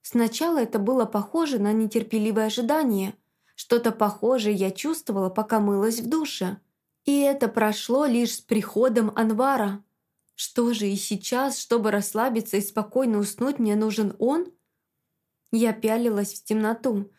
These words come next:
где уже через минуту отчётливо видела дверь.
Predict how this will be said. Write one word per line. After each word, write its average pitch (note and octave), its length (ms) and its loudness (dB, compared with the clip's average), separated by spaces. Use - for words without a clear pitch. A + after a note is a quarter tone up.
где A3 260 2
уже A3 260 0
через G#3 300 -4
минуту G#3+ 500 0
отчётливо G#3+ 720 -2
видела G#3+ 400 0
дверь. B3 420 -2